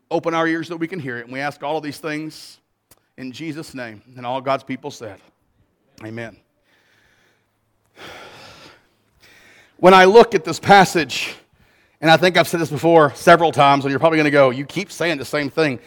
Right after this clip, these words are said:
Well, I'm gonna keep saying it until we get it. Um, following Jesus isn't just about heaven. It's not just about heaven. I, I,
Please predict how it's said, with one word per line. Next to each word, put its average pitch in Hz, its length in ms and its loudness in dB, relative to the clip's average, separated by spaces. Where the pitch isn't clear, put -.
Well, 143 120 4
I'm 160 120 4
gonna 226 160 2
keep - 240 -10
saying 190 300 -4
it 143 60 -6
until 147 220 -6
we 143 80 -6
get 131 180 -2
it. 113 140 -10
Um, 165 260 8
following 277 480 6
Jesus 170 800 -2
isn't 220 320 -2
just 208 300 0
about 175 220 4
heaven. 135 280 4
It's 170 240 -2
not 175 420 2
just 156 340 -2
about 127 280 -4
heaven. 123 320 0
I, 165 220 2
I, - 20 4